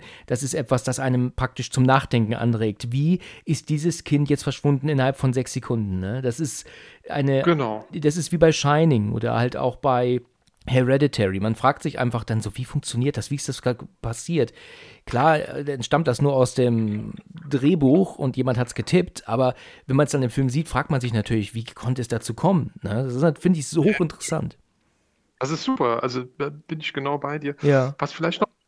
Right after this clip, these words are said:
Speaker 2: erwähnen ist, ist, dass die Thomason vorher noch in einer Szene so eine kleine Beichte ablegt.
Speaker 1: Richtig,
Speaker 2: Ähm,
Speaker 1: ja.
Speaker 2: genau, wo sie in die Kamera, glaub ich, sogar schaut
Speaker 1: Ja,
Speaker 2: und
Speaker 1: richtig,
Speaker 2: ja.
Speaker 1: oder, oder, oder so über sie rüber hinweg, glaub ich.
Speaker 2: Genau,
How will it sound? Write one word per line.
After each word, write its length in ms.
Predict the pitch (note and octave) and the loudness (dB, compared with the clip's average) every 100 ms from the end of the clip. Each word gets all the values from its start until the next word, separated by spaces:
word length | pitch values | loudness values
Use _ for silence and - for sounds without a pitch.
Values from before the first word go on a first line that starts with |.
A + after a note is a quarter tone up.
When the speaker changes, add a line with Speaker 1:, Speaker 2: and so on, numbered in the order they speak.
| _ - | _ -4
Speaker 2:
erwähnen 200 | G3+ F3+ | -2 -2
ist, 120 | - | -4
ist, 220 | E3+ - | -12 -6
dass 160 | D3 - | -8 -6
die 280 | D3+ D3 C#3+ | -8 -8 -8
Thomason 560 | - F#3 G3 - F3 | -4 -2 -2 -4 -6
vorher 320 | E3+ E3+ D#3+ | -4 -4 -2
noch 160 | D#3 D#3 | -4 -4
in 60 | C#3+ | -6
einer 220 | D3+ C#3+ | -4 -6
Szene 680 | - - D#3+ E3 D#3+ D#3 D#3 _ _ - _ _ _ - | -6 -4 -2 0 0 -2 -6 _ _ -20 _ _ _ -8
so 140 | C#3+ | -2
eine 120 | C#3 | -2
kleine 320 | - D#3+ D#3 | 0 0 0
Beichte 440 | D3 D3 D#3+ - - | 2 0 0 -6 -6
ablegt. 760 | G#2+ - A2+ G#2+ - - - - | -8 -10 -10 -10 -12 -20 -8 0
Speaker 1:
Richtig, 260 | C#3+ - A2+ | 0 -2 -10
Speaker 2:
Ähm, 400 | A#2 A2+ A2+ A2 | -8 -10 -10 -6
Speaker 1:
ja. 220 | A2 A2 _ _ - | -6 -6 _ _ -16
Speaker 2:
genau, 220 | B2 A#2 | -10 -6
wo 80 | C3 | -6
sie 160 | B2 A#2+ - A2+ _ _ _ E3 - D3 D3 _ _ - | -8 -14 -16 _ _ _ _ -20 -20 -20 -20 _ _ -18
in 80 | B2 | -16
die 80 | |
Kamera, 400 | - - D3 C#3+ | -10 -6 -4 -6
glaub 240 | C3+ C3+ C3+ | -8 -10 -12
ich, 40 | |
sogar 220 | - C3+ B2+ | -12 -12 -12
schaut 360 | - C3 C3 | -10 -6 4
Speaker 1:
Ja, 160 | D#3+ D#3+ | 6 6
Speaker 2:
und 40 | |
Speaker 1:
richtig, 220 | D#3+ - | 4 0
Speaker 2:
ja. 60 | A#2+ | 2
Speaker 1:
oder, 200 | D3+ D3+ | 4 6
oder, 200 | D3 - | 4 6
oder 280 | C#3+ C3 C#3+ | 6 6 4
so 120 | C#3 | 4
über 160 | D#3 C#3 | 4 4
sie 120 | C3 | 4
rüber 240 | D#3 D3+ | 4 4
hinweg, 340 | A#2+ B2 C3+ - | 4 4 0 0
glaub 300 | G2+ E2+ E2 | -2 -2 -6
ich. 160 | - | -4
Speaker 2:
Genau, 240 | E3 E3+ | -2 -2